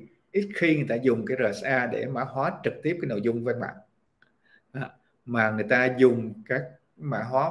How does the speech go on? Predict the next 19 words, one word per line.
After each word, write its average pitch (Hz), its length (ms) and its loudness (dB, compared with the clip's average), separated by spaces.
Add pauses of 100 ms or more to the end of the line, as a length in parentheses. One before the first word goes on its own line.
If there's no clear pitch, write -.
(120)
khó 160 100 0
đối 160 140 -2
xứng 170 320 -6
giống 156 140 -4
như 156 80 -2
là - 340 -2 (400)
D 127 40 2 (540)
E 147 120 4
S, 185 60 -8 (340)
à, 120 260 -8 (260)
hoặc 107 180 -6
là 110 100 2
A - 240 -6 (140)
S 127 100 -8
A, 127 140 2 (240)
à, 123 320 -2
E 127 100 0 (360)
A 123 380 2
S - 80 -10